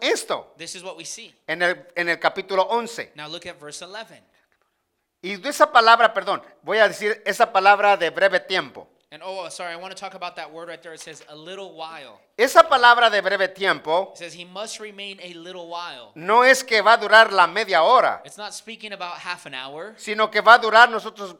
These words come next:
Speaker 1: entendemos y comprendemos que va a durar los tres años y medio últimos de la gran tribulación.
Speaker 2: This little while is speaking about the last part, the three and a half years of the Great Tribulation.
Speaker 1: Esto es nomás como una palabra alegórica de poder saber que es un breve tiempo,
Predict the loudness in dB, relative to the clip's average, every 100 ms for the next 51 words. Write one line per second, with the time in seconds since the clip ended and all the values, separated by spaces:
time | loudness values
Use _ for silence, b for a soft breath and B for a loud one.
0 | _ -6 -4 -8 -4 -4 -4 -6 -6 -6
1 | -6 -10 -2 -2 0 -6 -6 0 0 0
2 | 2 2 2 -8 -4 -4 -2 -4 -4 -8
3 | -14 -8 -6 -4 -6 -4 -4 -4 -8 -8
4 | -8 b -8 -6 -4 -4 -4 -10 -4 -4
5 | 0 0 0 -6 -14 -12 -12 -10 -8 -8
6 | -10 -14 -16 -16 -14 -12 -12 -12 -10 -10
7 | -14 -14 -14 -14 -18 -18 -16 -14 -16 -14
8 | -16 -16 -20 -18 -18 -18 -20 -16 -16 -16
9 | -14 0 0 2 4 4 4 0 2 2
10 | 2 -4 -4 -2 2 2 4 6 8 8
11 | 4 4 -2 2 2 2 2 2 2 2
12 | 2 2 -2 -2 0 -2 -2 -4 -6 -10
13 | -4 -4 -4 -8 0 2 4 2 -2 -4
14 | -2 -2 -2